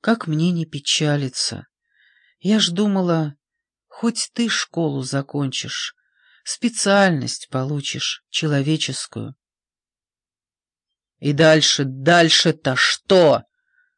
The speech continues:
Как всегда, не выдержав, завелся с полоборота, завизжал Тимка. "Тысячу раз слышал. А дальше?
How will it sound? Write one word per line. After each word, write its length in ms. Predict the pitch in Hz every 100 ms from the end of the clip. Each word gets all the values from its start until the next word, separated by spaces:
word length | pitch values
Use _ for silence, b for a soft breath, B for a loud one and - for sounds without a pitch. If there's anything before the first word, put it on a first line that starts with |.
| _ _
Как 200 | - 143
всегда, 460 | - - 151 139 147
не 180 | 139 135
выдержав, 760 | 147 175 165 160 170 165 - b b b b b
завелся 600 | 139 165 196 208 - 190
с 120 | -
полоборота, 720 | - 170 147 135 165 190 175 151
завизжал 580 | 147 139 135 160 165
Тимка. 600 | 139 - 156 143 - 101 - b b b b b b -
"Тысячу 600 | 262 262 - 175 - 175
раз 320 | 185 170 -
слышал. 580 | - 151 143 - - - _ _ -
А 140 | 185
дальше? 580 | 156 160 147 - 170